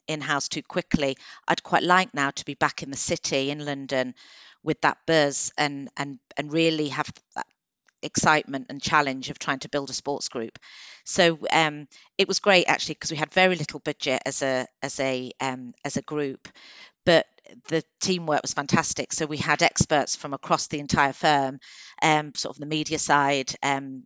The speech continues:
on, on the litigation side, we had Patrick Russell himself was a, obviously a significant member of the team with the, and Jockey Club were a big client at the big, big client at the time. And then we acted for a lot of individuals, but, but it was challenging because obviously we were going up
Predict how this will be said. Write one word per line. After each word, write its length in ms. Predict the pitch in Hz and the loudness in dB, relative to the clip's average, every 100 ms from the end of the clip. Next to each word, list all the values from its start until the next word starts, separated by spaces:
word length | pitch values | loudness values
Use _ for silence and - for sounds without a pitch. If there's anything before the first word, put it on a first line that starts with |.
| _ | _
on, 180 | 143 135 | -12 -10
on 100 | 139 143 | -10 -8
the 60 | |
litigation 560 | 143 - - 147 139 - | -8 -8 -2 -2 -2 -4
side, 220 | - 131 | -4 -4
we 60 | 131 | -6
had 120 | 135 | -6
Patrick 360 | - - - | -6 -6 -8
Russell 260 | 147 139 147 | -6 -4 -6
himself 540 | 143 135 147 139 - | -6 0 2 2 -2
was 160 | 139 - - - - - - | -8 -10 -12 -20 -20 -16 -16
a, 80 | - - | -16 -6
obviously 380 | 151 151 156 151 | -4 -2 -2 -2
a 140 | 147 - - | -2 -6 -18
significant 560 | - - 170 - - 165 | -10 -6 -6 -6 -10 -4
member 260 | 156 151 151 | -4 -2 -4
of 80 | |
the 60 | 143 | -2
team 420 | - 180 156 147 | -2 0 0 -2
with 180 | 143 - | -8 -4
the, 220 | 143 139 - | -2 -2 -4
and 100 | 147 | -4
Jockey 280 | 165 151 - | -2 -2 -6
Club 280 | - 143 - | -6 -6 -4
were 100 | 135 | -4
a 40 | |
big 320 | 151 131 - - _ | -4 -6 -10 -18 _
client 420 | - 160 147 143 - | 0 2 2 0 -4
at 140 | 127 - | -8 -8
the 60 | |
big, 280 | 135 170 - | -2 -2 0
big 160 | 170 - | -2 -2
client 300 | - 127 - | -2 -4 -4
at 80 | - | -12
the 40 | |
time. 280 | - 135 123 | -6 -6 -6
And 100 | 131 | -8
then 80 | 127 | -8
we 80 | |
acted 220 | 135 - - | -8 -8 -6
for 100 | 143 | -2
a 60 | |
lot 100 | 143 | -2
of 80 | 113 | -2
individuals, 640 | 135 131 139 - 127 123 | -8 -8 -10 -8 -8 -2
but, 180 | - 147 - - - - | 2 2 0 -20 -20 0
but 100 | 208 | 2
it 80 | 214 | 2
was 120 | 202 | -2
challenging 560 | - 220 226 156 131 | 2 2 2 -2 -4
because 260 | 131 - 156 | -4 -8 -2
obviously 320 | 165 - 156 | -2 0 0
we 100 | 151 | 0
were 120 | 165 | -6
going 260 | 156 151 139 | 0 0 0
up 100 | 139 | -6